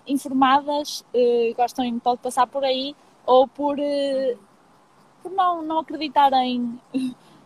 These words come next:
Speaker 1: na, na causa, ou mesmo não, às vezes podem não, não querer muito saber,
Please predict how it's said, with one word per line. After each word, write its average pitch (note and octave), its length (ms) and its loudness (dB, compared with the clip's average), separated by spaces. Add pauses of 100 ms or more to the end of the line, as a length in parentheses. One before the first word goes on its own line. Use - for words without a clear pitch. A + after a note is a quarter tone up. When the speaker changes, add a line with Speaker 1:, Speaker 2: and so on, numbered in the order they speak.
(120)
Speaker 1:
na, G3+ 760 0
na B3+ 140 4
causa, A#3 460 6
ou G3+ 560 2
mesmo B3 280 -4
não, A#3+ 160 0
às A#3+ 200 2
vezes A#3+ 220 -6
podem A#3+ 280 -2
não, A#3+ 120 -4 (180)
não A#3 160 -10
querer A#3 220 -8
muito A#3 220 -6
saber, G#3+ 420 -2